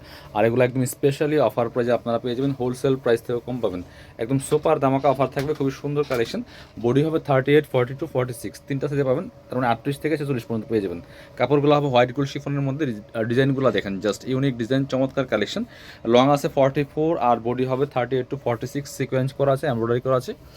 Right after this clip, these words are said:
ভিতরে ইনার দিয়ে সেলাই করা আছে, এটা হচ্ছে স্লিভসটা। একদম হোয়াইট গোল্ড শিফন ফেব্রিক্সের মধ্যে পাচ্ছেন, ব্যাক পার্টটা প্লেন থাকছে, সাথে পাবেন একটা রেডি প্যান্ট কাট সালোয়ার। টু পিস কালেকশন।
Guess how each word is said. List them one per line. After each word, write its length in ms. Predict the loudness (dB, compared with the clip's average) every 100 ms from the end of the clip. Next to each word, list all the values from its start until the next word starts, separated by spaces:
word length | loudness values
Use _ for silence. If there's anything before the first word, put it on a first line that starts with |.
| -20 -14 -4
ভিতরে 200 | 0 4
ইনার 200 | 4 2
দিয়ে 140 | 0
সেলাই 220 | 0 2
করা 140 | 2 0
আছে, 120 | 0
এটা 100 | -4
হচ্ছে 120 | -6
স্লিভসটা। 460 | -6 -4 -4 -6 -10 -12 -20 -12
একদম 300 | -6 -2 2
হোয়াইট 280 | 6 6 4
গোল্ড 180 | 0 -2
শিফন 360 | -4 -6 -6 -4
ফেব্রিক্সের 340 | -4 -2 -4
মধ্যে 140 | -2
পাচ্ছেন, 220 | -4 -2 0
ব্যাক 140 | 0
পার্টটা 220 | 0 -6
প্লেন 280 | -4 -2 -2
থাকছে, 200 | -4 -6
সাথে 220 | -4 -2
পাবেন 180 | 0 0
একটা 200 | 0 -6 -6 -20 -20 -4
রেডি 220 | 4 4 4
প্যান্ট 260 | 2 2
কাট 120 | 2
সালোয়ার। 300 | 0 0 0 -2 -6 -20 -20 -20 -20 -4
টু 80 | -2
পিস 200 | 0 2
কালেকশন। 420 | 4 4 2 -6